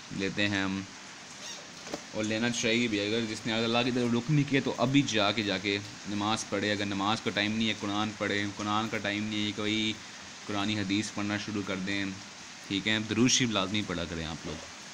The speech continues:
मतलब मैंने आपको बता दिया, आयत इलाही का मतलब है अल्लाह ताला की निशानियाँ, हम ज़रा गौर से देख, उसकी फिर हमद बयां, हमको मतलब पता है आपको, अल्लाह ताला की तारीफ़ बयान करना,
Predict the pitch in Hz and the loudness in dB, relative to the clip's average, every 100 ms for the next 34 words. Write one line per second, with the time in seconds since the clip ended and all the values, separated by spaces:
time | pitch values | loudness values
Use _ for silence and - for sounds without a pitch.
0 | - - - - 101 104 123 135 123 117 | -12 -12 -14 -6 -4 2 4 6 4 4
1 | 110 113 113 101 104 117 107 120 117 101 | 2 2 2 2 4 4 4 4 2 2
2 | 113 110 107 107 107 110 104 101 98 113 | 2 2 2 2 2 2 0 0 2 2
3 | 117 104 98 95 104 113 98 104 - - | 2 0 0 2 2 2 2 0 -2 -14
4 | - - - - - - 110 - 113 - | -14 -14 -16 -16 -14 -8 -6 -2 -4 0
5 | 107 104 110 - - 101 107 98 98 95 | 2 2 0 -6 -6 -2 0 0 2 2
6 | 101 104 107 101 98 95 98 104 101 98 | 0 -2 -2 -2 -2 -2 -2 -2 -4 -6
7 | - - - 101 101 101 104 98 101 98 | -12 -12 -10 -4 -2 -2 0 -2 0 -2
8 | 92 92 92 | -2 0 0